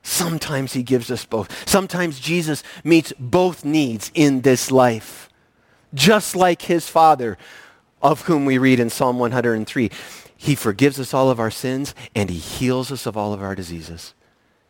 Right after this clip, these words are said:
Sometimes he does that in this life. And so for the scribes and the four friends and the crowds watching, and for us standing now among them, in, are you still there?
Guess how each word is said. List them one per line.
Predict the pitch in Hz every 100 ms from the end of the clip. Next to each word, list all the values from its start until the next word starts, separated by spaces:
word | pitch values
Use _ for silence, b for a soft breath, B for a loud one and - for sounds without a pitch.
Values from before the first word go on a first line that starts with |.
| _
Sometimes | - 151 156 156 156 156
he | 175
does | 160 180 -
that | 104 92 - b b b b b b -
in | 131 131
this | 135
life. | 165 170 117
And | 139
so | - 147
for | -
the | 147
scribes | - - 160 185 175
and | 156
the | 131
four | 170 156
friends | - 185 202 202
and | 151
the | 131
crowds | 160 156 151
watching, | 175 190 - 214 - B
and | 147
for | 151 151
us | 170 185 - B B
standing | - - 180 208 226 214 190
now | 196 226 185
among | 160 202 240
them, | 214 185
in, | 220
are | 165
you | 165
still | - 170
there? | 165 220